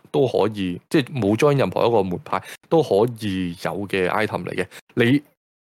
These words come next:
唔會有得到 Merchant Guild 佢提供俾你嘅嗰堆好處咯。即係例如你真係跌咗一個有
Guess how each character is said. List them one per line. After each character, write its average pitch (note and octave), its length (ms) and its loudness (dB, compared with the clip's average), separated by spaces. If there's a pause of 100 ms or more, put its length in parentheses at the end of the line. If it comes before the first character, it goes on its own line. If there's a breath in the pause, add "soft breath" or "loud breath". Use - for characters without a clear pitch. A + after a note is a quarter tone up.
(180)
唔 F2 220 0
會 A2+ 160 4
有 G#2 260 2
得 D#3+ 120 -2 (180)
到 F2+ 120 2 (800 loud breath)
Merchant D#3 420 4
Guild B2+ 320 4
佢 G#2 180 0
提 D#2 200 -6
供 A#2 200 -2
俾 G2+ 140 2
你 F#2+ 180 2
嘅 - 140 -2
嗰 F#2 160 -4
堆 G2 440 0 (840)
好 F#2+ 380 -2
處 - 220 -2
咯。 F2+ 180 0 (240 loud breath)
即 A3 100 4
係 C#3+ 120 2
例 F2+ 120 -2
如 F#2+ 80 2
你 G#2+ 60 2
真 D#3+ 120 0
係 C#3 100 2
跌 A2 140 -6
咗 B2 160 2
一 - 20 -4
個 A#2 140 -2
有 F2 240 0